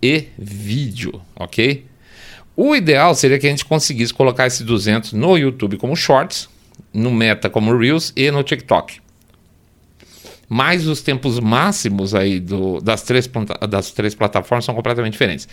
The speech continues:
O Shorts só pode ter sessenta segundos, no Reels noventa segundos, tá? O TikTok pode dar dez minutos. E sem chance, né, gente? Sem chance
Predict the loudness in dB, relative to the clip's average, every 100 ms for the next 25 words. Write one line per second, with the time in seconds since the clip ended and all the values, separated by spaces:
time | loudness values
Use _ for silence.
0 | -20 -20 -20 -12 -4 2 2 2 -2 0
1 | 0 0 -2 -2 -2 -2 -2 -2 0 0
2 | 0 -2 -4 0 0 0 -2 -2 -2 -2
3 | -6 -4 -4 -6 -2 0 0 -4 -4 -4
4 | -4 -8 -4 -2 -2 -2 0 0 0 -2
5 | -4 -8 -16 _ _ _ _ _ _ -20
6 | -4 0 2 0 0 0 0 0 -2 -2
7 | -4 -4 -2 -2 -4 -6